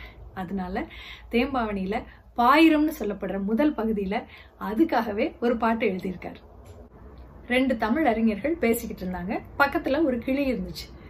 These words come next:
அவங்க பேசிட்டு இருந்ததை கேட்டுட்டு, "அட, இது இவ்ளோ இனிமையா இருக்கே" அப்படின்னு சொல்லி அதுவும் திருப்பி பேசுச்சு. "அட, கிளி எவ்வளோ அழகா தமிழ்ல பேசுது" அப்படின்னு சொல்லி அந்த தமிழ் அறிஞர்கள் அந்த கிளி பேசுனதை ரசிச்சாங்க.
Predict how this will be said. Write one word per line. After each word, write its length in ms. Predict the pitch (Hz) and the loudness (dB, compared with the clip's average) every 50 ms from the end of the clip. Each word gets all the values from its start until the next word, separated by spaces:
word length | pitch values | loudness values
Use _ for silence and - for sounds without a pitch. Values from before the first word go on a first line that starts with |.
| - - - - - - | -18 -18 -18 -16 -6 -2
அவங்க 340 | - 302 302 302 277 226 302 | 2 4 4 4 4 4 2
பேசிட்டு 260 | 339 349 - 370 330 | 2 2 0 -2 0
இருந்ததை 340 | - 311 294 294 262 254 240 | 2 2 2 2 2 0 -2
கேட்டுட்டு, 460 | 240 247 254 233 254 233 311 311 302 - | -2 -2 -2 -4 -2 -2 -2 -2 -2 -2
"அட, 280 | 226 254 294 339 370 359 - - - - - | -4 -2 0 0 0 0 -2 -12 -18 -4 2
இது 220 | - 339 311 339 320 | 4 6 8 8 8
இவ்ளோ 360 | 302 285 330 370 415 415 370 | 6 6 4 4 4 4 4
இனிமையா 380 | 349 349 359 349 359 359 339 | 2 0 0 0 0 0 0
இருக்கே" 380 | 302 285 254 233 269 262 262 269 - - - - | 0 -2 -2 -2 -2 -2 -2 -2 -6 -12 -10 -2
அப்படின்னு 340 | - 247 240 226 240 269 294 | 0 0 2 2 2 0 0
சொல்லி 300 | 285 - 233 233 302 370 | -2 0 0 0 0 0
அதுவும் 420 | 381 269 214 214 269 277 302 349 320 | 0 0 0 0 0 0 2 2 2
திருப்பி 320 | - 269 - 233 - 330 | 0 0 -2 2 2 4
பேசுச்சு. 520 | 330 - 226 214 226 - 208 - - 208 - - - - - - - - - - | 4 4 2 0 0 0 -4 -6 -8 -10 -14 -14 -14 -14 -14 -14 -14 -12 -4 0
"அட, 360 | 277 294 302 339 392 480 494 - - | 2 4 4 4 4 2 0 -6 -12
கிளி 360 | - - 330 349 370 466 466 | 0 4 6 6 8 8 8
எவ்வளோ 280 | 440 381 311 320 349 359 | 8 8 6 6 6 6
அழகா 280 | 349 330 330 330 349 330 | 6 6 6 4 4 2
தமிழ்ல 400 | - - 277 285 294 294 294 262 | 2 2 0 2 2 2 2 2
பேசுது" 480 | 254 247 247 240 262 233 262 330 359 - - - | 2 0 -2 -2 -2 0 0 0 -2 -4 -6 -2
அப்படின்னு 400 | - 233 233 226 220 226 240 254 | 0 2 2 2 2 2 2 2
சொல்லி 340 | 254 226 226 208 214 262 285 | 2 0 0 -2 -2 -2 -2
அந்த 220 | 285 240 226 214 202 | 0 0 0 0 -2
தமிழ் 320 | 185 202 208 220 247 247 | -2 -2 0 0 0 0
அறிஞர்கள் 480 | 220 196 196 196 196 185 190 269 294 277 | 0 -2 -2 -4 -6 -6 -6 -4 -4 -2
அந்த 200 | 220 208 208 196 | -2 -2 -4 -6
கிளி 300 | 190 - 254 247 269 277 | -6 -6 -4 -4 -4 -4
பேசுனதை 580 | 247 220 208 202 220 - 220 190 185 185 233 | -4 -4 -4 -4 -4 -4 -6 -6 -4 -4 -4
ரசிச்சாங்க. 640 | - 185 190 - 226 220 - 220 180 175 180 180 | -6 -6 -6 -8 -8 -8 -6 -6 -6 -6 -8 -10